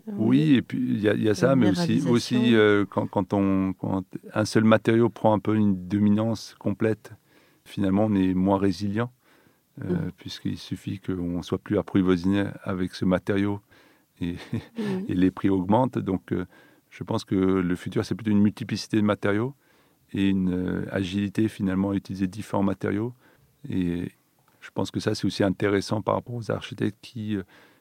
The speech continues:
Speaker 1: redécouvrent, euh, aujourd'hui un peu les matériaux, la technicité, la... comment construire, finalement, euh,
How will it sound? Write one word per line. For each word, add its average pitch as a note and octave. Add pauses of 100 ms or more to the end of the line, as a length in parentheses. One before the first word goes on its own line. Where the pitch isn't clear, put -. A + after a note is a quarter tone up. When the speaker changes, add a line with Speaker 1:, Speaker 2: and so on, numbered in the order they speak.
Speaker 1:
redécouvrent, G#2
euh, G2
aujourd'hui F#2+
un F2+
peu -
les G2+
matériaux, G2
la G2+
technicité, G2+
la... F#2 (440)
comment G#2
construire, A2+
finalement, G2+ (560)
euh, F#2